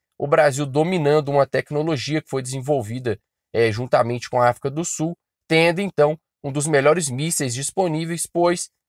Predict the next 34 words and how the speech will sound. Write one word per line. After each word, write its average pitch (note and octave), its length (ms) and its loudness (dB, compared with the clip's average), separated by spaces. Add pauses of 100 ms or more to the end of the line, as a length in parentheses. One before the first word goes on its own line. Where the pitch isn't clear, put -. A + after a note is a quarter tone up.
é F#3 80 2
um F3+ 60 4
míssil C3+ 400 -4
que - 120 -12
está A#2+ 340 4
na A#2 140 0
quinta D3+ 600 -6
geração A#2+ 600 0
dos G#2+ 200 -8
mísseis. - 580 -8 (500)
Então F#3 160 2
esse F#3+ 140 4
foi G#3+ 120 6
o G3 40 2
vídeo F#3+ 160 -2
de F3+ 100 2
hoje. G#3+ 280 4 (320)
Espero F3+ 320 2
que F3+ 40 -4
você F#3+ 220 0
tenha F3+ 160 -2
entendido F3+ 440 -2
que F3+ 100 0
o F3+ 40 6
Adarter C#3 560 2
vai D3 160 4
começar E3+ 420 0
a D#3 40 2
produção D#3 600 -2 (380)
até C#3 280 2
no E3 80 0
final C#3+ 320 2
do F3 140 -2
ano D3 280 2